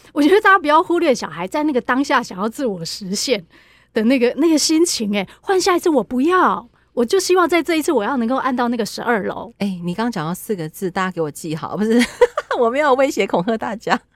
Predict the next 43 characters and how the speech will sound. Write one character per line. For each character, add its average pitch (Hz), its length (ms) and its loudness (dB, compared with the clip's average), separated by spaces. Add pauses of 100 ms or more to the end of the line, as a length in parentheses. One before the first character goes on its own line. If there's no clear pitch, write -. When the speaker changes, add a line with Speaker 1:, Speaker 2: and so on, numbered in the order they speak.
(1040)
Speaker 2:
自 320 240 -2
我 160 240 -2
实 160 340 -10
现 190 280 -4
其 170 180 -6
实 370 120 -2
从 180 220 -2
小 151 160 -6
就 185 140 -6
开 165 340 -8
始， - 280 -12
Speaker 1:
对。 151 40 -8
Speaker 2:
你 180 120 -4
不 220 100 -4
要 285 160 -4
到 277 240 -4
他 233 180 -6
国 175 220 -4
中 214 200 -4
不 180 100 -6
念 196 200 -4
书， 190 120 -6
Speaker 1:
对。 190 60 -2
Speaker 2:
你 156 60 -6
才 156 180 -6
骂 190 200 0
他 175 140 -4
没 170 100 -4
有 139 100 -6
动 143 260 -8
机， 156 220 -10
根 262 160 0
本 226 100 0
就 226 120 -4
是 247 80 -4
你 185 80 -4
从 160 200 -6
小 156 140 -6
就 170 140 -8
扼 180 180 0
杀 131 260 -4
他。 - 240 -12 (240)
Speaker 1:
我， 302 120 0